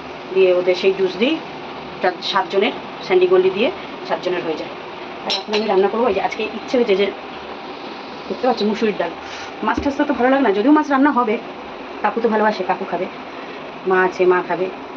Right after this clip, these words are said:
তো মাছটা রান্না করবো। এখন এই ডালটাকে চলো বেটে নিই, বেটে ডালের বড়া করে একটা তরকারি করবো, বেশ ভালো লাগে। দেখবে নিরামিষ এরকম, নিরামিষ না, আজকে আঁশ, একটু রসুন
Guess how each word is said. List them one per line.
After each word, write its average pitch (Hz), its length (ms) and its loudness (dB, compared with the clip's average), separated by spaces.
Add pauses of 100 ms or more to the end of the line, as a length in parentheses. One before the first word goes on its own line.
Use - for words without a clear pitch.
(100)
তো 170 80 0 (920)
মাছটা 202 260 0
রান্না 202 220 6
করবো। 190 200 2
এখন 190 160 4
এই 185 80 4
ডালটাকে 180 320 2
চলো 190 160 2
বেটে 180 200 2
নিই, 294 100 4 (540)
বেটে 185 240 2
ডালের 180 280 2
বড়া 175 160 4 (200)
করে 202 140 4 (220)
একটা 185 180 -4
তরকারি 185 320 2
করবো, 196 220 2
বেশ - 80 0 (100)
ভালো 185 180 2
লাগে। 165 200 0
দেখবে 180 220 2
নিরামিষ 190 280 2
এরকম, 196 200 -2 (280)
নিরামিষ 294 320 4
না, 226 100 4
আজকে 226 140 -2 (140)
আঁশ, 220 120 0 (440)
একটু - 180 -6
রসুন 226 180 2